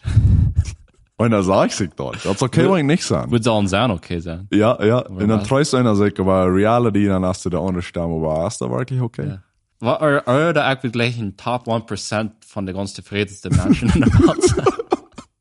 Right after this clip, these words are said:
Speaker 1: Die
Speaker 2: Oh,
Speaker 1: macht einmal,
Speaker 2: man.
Speaker 1: die macht einer einmal, was haben wir bei Buben kommen?
Speaker 2: Ja, ja, klar, irgendwann wurde das.
Speaker 1: Ja.
Speaker 2: I mean, der Mädelsteck fing, wir haben nochmal auf von dir reden.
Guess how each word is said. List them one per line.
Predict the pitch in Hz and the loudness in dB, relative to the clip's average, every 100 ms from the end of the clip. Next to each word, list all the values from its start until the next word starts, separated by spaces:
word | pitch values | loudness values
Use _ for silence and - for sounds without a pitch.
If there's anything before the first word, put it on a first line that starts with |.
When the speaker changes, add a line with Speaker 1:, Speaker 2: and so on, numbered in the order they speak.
| - - - - - - _ _ _ _ _ _ _ - 180 202 196 - - - _ _ _ - 220 220 180 120 110 - | -8 -4 -8 -6 -10 -10 _ _ _ _ _ _ _ -8 -8 -6 -10 -12 -16 -20 _ _ _ -16 -12 -8 -8 -10 -16 -4
Speaker 1:
Die | |
Speaker 2:
Oh, | 110 107 | 0 2
Speaker 1:
macht | 110 | 2
einmal, | 95 135 135 | 2 4 4
Speaker 2:
man. | 110 | 4
Speaker 1:
die | 113 | 2
macht | 117 | 2
einer | 101 117 113 | 2 2 4
einmal, | 107 131 117 98 | 4 4 4 2
was | - | 0
haben | 120 113 | 0 0
wir | 98 | 2
bei | 92 | 0
Buben | - 101 95 | 0 -2 -2
kommen? | 82 - 87 87 _ _ - | -4 -10 -14 -14 _ _ -6
Speaker 2:
Ja, | 87 - _ _ | -6 -6 _ _
ja, | 98 90 | 0 0
klar, | - 139 110 | 0 0 2
irgendwann | 107 104 | 2 2
wurde | 95 98 | 2 0
das. | 90 87 87 - _ | 2 0 -2 -10 _
Speaker 1:
Ja. | - - _ _ _ _ _ - | -18 -18 _ _ _ _ _ -2
Speaker 2:
I | 113 | 2
mean, | 127 127 117 101 92 - _ | 4 4 2 2 0 -4 _
der | - 87 160 | -4 0 2
Mädelsteck | 180 123 90 98 90 | 2 0 -2 -4 -4
fing, | - 85 82 73 - _ | -4 -2 -2 -4 -10 _
wir | 87 | -2
haben | 127 | 0
nochmal | 135 87 | 0 0
auf | 76 82 | 0 -2
von | - 73 | -4 -8
dir | 64 | -8
reden. | 64 - | -8 -10